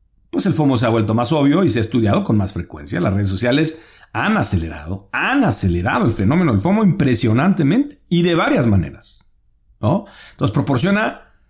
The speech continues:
una situación en la que estás comparando tu vida normal con aspectos más desca-, destacados, o yo diría destacados únicamente de la vida de los demás. ¿A qué me refiero?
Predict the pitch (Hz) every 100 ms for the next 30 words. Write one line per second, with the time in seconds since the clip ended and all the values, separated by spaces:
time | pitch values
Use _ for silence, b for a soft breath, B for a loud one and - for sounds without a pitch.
0 | _ _ _ _ _ - 170 202 160 170
1 | - 180 180 160 101 92 - 160 - 180
2 | 180 175 180 170 190 170 170 185 202 202
3 | 143 247 - - _ _ - 214 220 -
4 | 123 - 202 - - _ _ _ _ _
5 | _ _ _ _ _ _ _ _ 202 208
6 | 226 302 277 120 104 82 - 104 - 95
7 | 90 110 147 151 143 147 - - 143 135
8 | 139 139 - 113 131 120 - 123 101 139
9 | 220 151 135 107 85 87 180 180 92 92
10 | 78 76 92 180 156 - _ _ _ _
11 | _ - 160 151 120 95 92